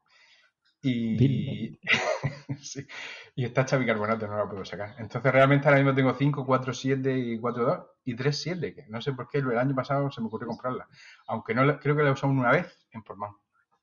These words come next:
Speaker 1: Y
Speaker 2: ¿En
Speaker 1: en tablas
Speaker 2: Portmán?
Speaker 1: tengo, sí, en Portmán. ¿Qué te parece?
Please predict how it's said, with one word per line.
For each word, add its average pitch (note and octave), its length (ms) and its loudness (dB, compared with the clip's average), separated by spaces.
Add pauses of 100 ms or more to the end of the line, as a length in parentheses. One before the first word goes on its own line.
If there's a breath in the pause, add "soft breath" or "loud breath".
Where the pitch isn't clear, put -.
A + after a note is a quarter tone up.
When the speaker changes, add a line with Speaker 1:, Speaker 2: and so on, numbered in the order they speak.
(1300 loud breath)
Speaker 1:
Y C#3+ 160 6
Speaker 2:
¿En C3+ 100 10
Speaker 1:
en A2+ 60 8
tablas F#3 300 10
Speaker 2:
Portmán? E3+ 160 6
Speaker 1:
tengo, C3 440 10
sí, C#3+ 160 2
en A#2 100 0
Portmán. G#2+ 280 -4 (1000)
¿Qué B2 100 -4
te A2 80 -2
parece? G#2+ 340 -2